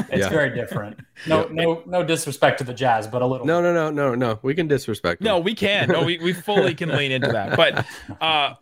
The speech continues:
Speaker 3: what is it about, about this scheme, and what do you think will be different from the Suns compared to, to the Jazz? Be-, besides just the, like, the perimeter defenders that we just kind of all wasted. <laughs>
Speaker 1: <laughs>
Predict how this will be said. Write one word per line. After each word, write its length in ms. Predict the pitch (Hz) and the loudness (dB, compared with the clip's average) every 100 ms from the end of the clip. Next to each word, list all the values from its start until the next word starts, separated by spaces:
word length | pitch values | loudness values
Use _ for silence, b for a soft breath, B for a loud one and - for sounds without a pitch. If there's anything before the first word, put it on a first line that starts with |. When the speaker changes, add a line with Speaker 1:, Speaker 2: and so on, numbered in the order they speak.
| - | -12
Speaker 3:
what 260 | 156 226 | -2 0
is 80 | 262 | 0
it 80 | 254 | 0
about, 240 | 208 190 - | 0 -2 -2
about 240 | 175 180 165 | 0 0 2
this 180 | 165 | -2
scheme, 360 | - 196 202 202 | -2 -2 0 2
and 100 | 156 | 2
what 60 | 196 | 0
do 80 | |
you 40 | 202 | 0
think 140 | 196 | 0
will 60 | 180 | 0
be 120 | 160 | -2
different 600 | 131 139 185 175 139 135 | -2 -2 2 2 2 0
from 120 | 151 | 0
the 80 | 139 | 0
Suns 360 | - 147 139 139 | 2 2 2 0
compared 320 | 131 139 127 | 2 2 2
to, 100 | 135 | -2
to 240 | - 143 | -2 0
the 100 | 127 | 0
Jazz? 360 | 107 127 120 107 | 0 2 0 -2
Be-, 160 | 123 117 123 110 - _ _ - | -8 -10 -14 -16 -20 _ _ -10
besides 460 | 127 147 123 120 | -6 0 0 0
just 160 | 117 - | -4 -4
the, 120 | 117 | -2
like, 180 | 117 117 | 0 0
the 60 | 120 | -2
perimeter 300 | 160 151 143 | -2 0 0
defenders 460 | 127 123 117 110 | -2 -4 -4 -4
that 100 | 110 | -2
we 80 | 113 | -2
just 200 | 113 110 | -2 0
kind 160 | 127 101 | 0 2
of 80 | |
all 280 | 104 98 101 _ _ - 123 _ _ 117 | 0 0 -4 _ _ -20 -20 _ _ -8
wasted. 460 | 110 - - 170 - | -8 -8 -10 -8 -6
<laughs> 40 | - - - 180 | -4 0 0 0
Speaker 1:
<laughs> 520 | 135 - 123 - | -4 -2 -4 -4